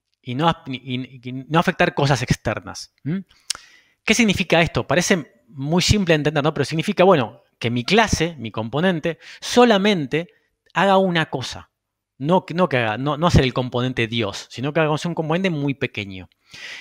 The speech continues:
Y este dibujo que está acá, esto es una corta pluma o, o, o la, la cuchilla suiza o como se llame, em, la famosa, ¿no? La Victorinox. Esta es una exageración, evidentemente,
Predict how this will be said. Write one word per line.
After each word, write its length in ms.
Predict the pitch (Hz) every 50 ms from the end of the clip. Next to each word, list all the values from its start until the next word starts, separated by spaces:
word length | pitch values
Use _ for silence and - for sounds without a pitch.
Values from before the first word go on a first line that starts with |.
| - -
Y 80 | 151
este 340 | 160 - - 185 170 156 143 131
dibujo 240 | 123 131 131 156
que 80 | 147 127
está 100 | - 147
acá, 200 | 139 - 170 170
esto 160 | 147 - 139
es 40 | 123
una 100 | 123 113
corta 320 | - 120 117 113 113 110
pluma 440 | - 160 170 160 151 139 123 117 110
o, 80 | 107 107
o, 840 | 104 104 104 104 101 107 - 110 104 101 101 104 104 104 101 101 _ _ - - - _ _ _ _
o 140 | - - 110
la, 560 | 107 107 101 101 98 95 98 95 95 92 - _ _ _ _ -
la 440 | - 110 110 101 98 98 101 101 -
cuchilla 340 | - 107 - - - - 135
suiza 440 | - - 143 165 156 - - - 110
o 60 | -
como 220 | 110 104 101 104
se 100 | - -
llame, 300 | - 160 165 160 190 208 _ _ - - - - _ _ -
em, 600 | 131 120 117 113 113 117 113 113 113 113 110 110
la 100 | 113 107
famosa, 380 | - 113 123 135 127 - 123
¿no? 180 | 143 185 214 180
La 140 | 123 117 113
Victorinox. 640 | 113 113 - 117 131 151 175 175 170 - - - - - - - - _ _ -
Esta 200 | 196 196 - 214
es 100 | - 190
una 100 | 170 147
exageración, 580 | - - 151 - - 131 135 - - 170 135
evidentemente, 720 | 117 113 127 131 147 139 147 127 120 113 - 139 170 - _